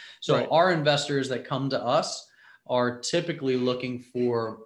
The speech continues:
Speaker 1: more stability and consistency in their return profile, not being able to hit a triple or a home run on some deals. And for that, they're willing to trade that upside benefit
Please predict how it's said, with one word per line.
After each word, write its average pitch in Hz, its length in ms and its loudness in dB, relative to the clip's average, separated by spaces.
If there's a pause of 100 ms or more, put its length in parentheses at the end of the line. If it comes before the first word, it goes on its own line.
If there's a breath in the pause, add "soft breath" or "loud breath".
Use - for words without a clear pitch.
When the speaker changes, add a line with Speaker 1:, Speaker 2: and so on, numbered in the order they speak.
(120)
Speaker 1:
more 135 340 -2
stability 123 640 -2
and 104 80 -8
consistency 139 680 -6
in 135 100 -2
their 123 120 -4
return 127 400 -6
profile, 156 560 -4 (240 loud breath)
not 135 540 2
being 127 260 -2
able 120 180 -2
to 117 80 -6
hit 120 140 -4
a 120 60 -8
triple 123 380 -8
or 110 160 -2
a 104 40 -6
home 117 360 -6
run 113 420 -6
on 104 240 -10
some 123 340 -4
deals. 139 480 -6 (440 soft breath)
And 120 220 -6
for 214 240 4
that, 120 240 2
they're 123 100 -2
willing 117 340 -2
to - 120 -12
trade 120 420 -4
that 110 320 0 (100)
upside 123 640 -2
benefit 135 540 -4